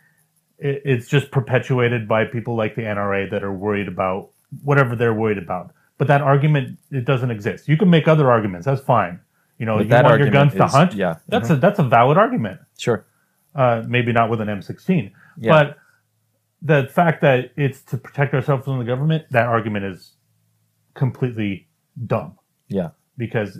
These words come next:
Speaker 1: it, you can't do that. The argument that we should be worried about right now is the exact one that Apple's making.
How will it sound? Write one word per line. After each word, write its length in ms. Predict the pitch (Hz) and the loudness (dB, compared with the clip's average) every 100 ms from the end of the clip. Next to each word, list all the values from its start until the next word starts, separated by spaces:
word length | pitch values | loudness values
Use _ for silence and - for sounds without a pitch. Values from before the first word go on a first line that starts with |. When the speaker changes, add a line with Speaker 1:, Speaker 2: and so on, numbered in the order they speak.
| 147 | -10
Speaker 1:
it, 100 | 113 104 | -10 -10
you 220 | 135 107 | -10 -10
can't 320 | - 117 85 | -10 -12 -12
do 120 | - 82 | -14 -14
that. 220 | 76 - _ _ _ _ _ _ _ | -14 -18 _ _ _ _ _ _ _
The 100 | 127 | -10
argument 500 | 131 131 143 135 120 | -2 2 2 2 -2
that 80 | 120 104 | -4 -6
we 40 | |
should 300 | - - 165 | -8 0 0
be 120 | 123 110 | 0 -4
worried 260 | 101 98 | -4 -6
about 220 | 92 101 104 | -6 -8 -4
right 200 | 101 95 | -6 -6
now 260 | 95 95 | -8 -8
is 220 | 110 101 | -10 -12
the 80 | 101 | -10
exact 420 | 98 98 117 117 | -12 -4 -6 -4
one 120 | 120 107 | -6 -6
that 100 | 101 | -6
Apple's 340 | 104 110 98 | -8 -8 -10
making. 440 | 101 95 98 - | -10 -10 -14 -18